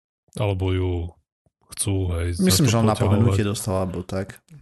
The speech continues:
Speaker 1: Alebo, ale proste tie zákony už tam sú, podľa ktorých ju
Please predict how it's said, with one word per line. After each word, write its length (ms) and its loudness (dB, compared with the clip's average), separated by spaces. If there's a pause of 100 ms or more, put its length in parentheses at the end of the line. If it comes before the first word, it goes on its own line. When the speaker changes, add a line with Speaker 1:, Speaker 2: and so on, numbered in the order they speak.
(140)
Speaker 1:
Alebo, 280 -4
ale 240 0
proste 340 -2
tie 140 -4
zákony 480 0
už 100 -4
tam 180 -2
sú, 180 -2
podľa 420 -8
ktorých 540 -4 (100)
ju 340 -2